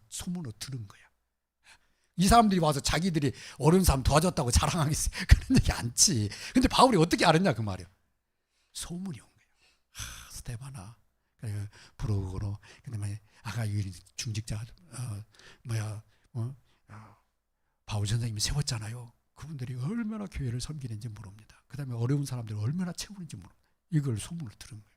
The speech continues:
이게 바울이 얼마나 기뻤겠어요. 에, 십팔 절, "그들이 나와 너희 마음을 시원하게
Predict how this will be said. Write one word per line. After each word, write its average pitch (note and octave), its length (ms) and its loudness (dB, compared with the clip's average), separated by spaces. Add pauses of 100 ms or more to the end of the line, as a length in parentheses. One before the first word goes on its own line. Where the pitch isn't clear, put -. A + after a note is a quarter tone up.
(100)
이게 G3+ 180 -8
바울이 B2+ 280 -4
얼마나 A#2+ 260 -4
기뻤겠어요. - 560 -16 (2750)
에, A2+ 180 2
십팔 G3+ 360 6
절, G2 300 -2
"그들이 A3+ 720 6
나와 D#3 500 6
너희 F3 260 8
마음을 C#3 720 6
시원하게 F#3 800 2